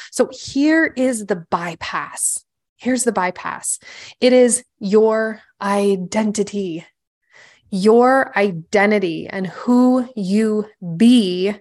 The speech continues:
is the workaround for that, like, sitting on your manifestation pillow, asking for all the things to come to fruition.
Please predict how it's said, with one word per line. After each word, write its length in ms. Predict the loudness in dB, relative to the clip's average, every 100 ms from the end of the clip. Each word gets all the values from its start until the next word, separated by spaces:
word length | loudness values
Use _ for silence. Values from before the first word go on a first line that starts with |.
| _ _ -20 -20 -20 -20 _ _ _
is 260 | 0 0 2
the 160 | 0 0
workaround 1120 | 0 2 6 4 4 2 2 0 -2 -4 -6
for 160 | -4
that, 280 | -2 -2 -2
like, 320 | -8 -10 -14 _ -20 -12
sitting 800 | -4 -2 0 0 0 0 -4 -12 _
on 180 | -4 0
your 180 | 0 0
manifestation 760 | -2 -4 -6 -6 -4 -4 -6
pillow, 420 | -6 -4 -4 -4
asking 600 | -4 -4 -4 -6 -4 -4 -2
for 200 | -4 -2
all 180 | -2
the 140 | -2 -2
things 320 | -2 -2 -4
to 80 | -4
come 180 | -4 -6
to 120 | -8
fruition. 640 | -6 -2 -2 -4 -8 -10